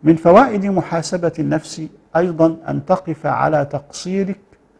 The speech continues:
فيورثك، يورثك ذلك الحياء من الله تعالى. حينما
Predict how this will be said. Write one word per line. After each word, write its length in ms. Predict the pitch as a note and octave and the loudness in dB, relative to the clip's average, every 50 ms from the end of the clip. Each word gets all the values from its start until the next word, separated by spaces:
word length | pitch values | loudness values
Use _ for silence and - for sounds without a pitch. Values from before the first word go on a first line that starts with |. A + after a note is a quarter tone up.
| _ _ _ _ _ _ _ _ | _ _ _ _ _ _ _ _
فيورثك، 1040 | _ _ D3+ D3 D3 D3+ D#3+ F3 G3 G3+ A3+ A#3 - - F3 C#3+ - E3 D#3+ D#3 - - | _ _ 10 10 10 10 8 8 8 6 6 2 -2 -6 -6 -2 2 2 2 2 0 -4
يورثك 640 | D3 D3+ D#3+ D#3 D3 D3+ F3+ G3 G3 - D#3+ C#3 - | 0 4 4 4 6 4 2 0 -2 -6 -14 -6 -6
ذلك 680 | C#3+ C#3 C3 C#3+ D3 C#3+ D3 C#3 C#3+ D3+ C#3+ C#3 C#3+ - _ _ _ _ _ _ _ | -4 -2 0 0 0 0 -2 -4 -4 -4 -6 -6 -6 -10 _ _ _ _ _ _ _
الحياء 760 | C#3 C#3 C3+ B2 - - C#3+ C#3+ C#3+ D#3 D#3 E3 - - C#3+ | -2 0 0 -2 -4 -4 -2 -2 0 0 0 0 -2 -4 -6
من 200 | C#3 C#3 C#3+ C#3+ | -2 -2 -2 -2
الله 400 | C#3 B2+ B2 C3 C#3 C#3+ D3 C#3+ C#3+ | -2 -4 -4 -4 -4 -4 -4 -8 -6
تعالى. 500 | - C3+ A#2 A2+ B2 A#2+ A2 A2+ A#2+ B2 _ _ _ _ _ _ _ _ _ _ _ _ _ _ _ _ _ _ _ _ _ _ _ _ _ _ _ _ | -6 -6 -2 0 0 0 0 -2 -6 -8 _ _ _ _ _ _ _ _ _ _ _ _ _ _ _ _ _ _ _ _ _ _ _ _ _ _ _ _
حينما 600 | _ - C3+ C3+ C#3+ E3 D#3+ D3 C#3 C3+ C3+ - | _ 2 4 4 6 6 6 6 6 6 4 2